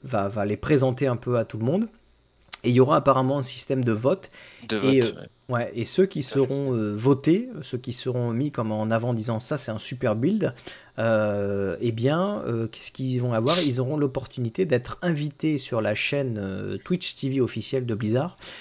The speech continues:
Speaker 1: pour tester, jouer avec les développeurs en direct et tester leur build en direct avec les développeurs pendant, pendant le stream officiel, quoi.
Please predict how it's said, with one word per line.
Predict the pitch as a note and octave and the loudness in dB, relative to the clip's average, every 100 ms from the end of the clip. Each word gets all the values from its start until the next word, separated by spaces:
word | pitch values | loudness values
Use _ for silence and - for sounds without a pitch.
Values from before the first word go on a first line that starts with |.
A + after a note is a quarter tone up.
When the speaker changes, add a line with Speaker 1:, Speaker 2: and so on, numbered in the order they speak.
| - - | -12 0
Speaker 1:
pour | B2+ - | 0 2
tester, | E3 - - F3 F#3+ | 0 0 -2 2 2
jouer | B2 B2+ F3 | 2 2 4
avec | D3+ C3 B2+ | 4 4 2
les | A#2+ | 0
développeurs | A#2+ A#2 G#2+ C#3 B2 | 0 0 0 0 0
en | |
direct | A2 A2+ B2+ F3 - | 0 0 0 -2 -6
et | - B2 | -6 -4
tester | C#3 C#3 - | -2 -2 0
leur | D#3 A2+ | 0 2
build | A#2+ D#3 | 0 0
en | B2+ | 0
direct | A2+ A#2+ C#3+ - - | -2 -2 -2 -4 0
avec | C#3 C3+ B2+ | 0 0 -2
les | B2 | -2
développeurs | A2+ G#2+ G2 C3 E3 - - _ | 0 -2 0 -2 -2 -14 -20 _
pendant, | - A#2 B2 B2 | -8 -4 -2 -2
pendant | G#2 - A#2 B2+ | -4 -4 0 2
le | |
stream | A#2+ - C3 | 0 -2 -2
officiel, | A#2+ A2 - A2 | -2 -4 -6 -6
quoi. | - - | -8 -12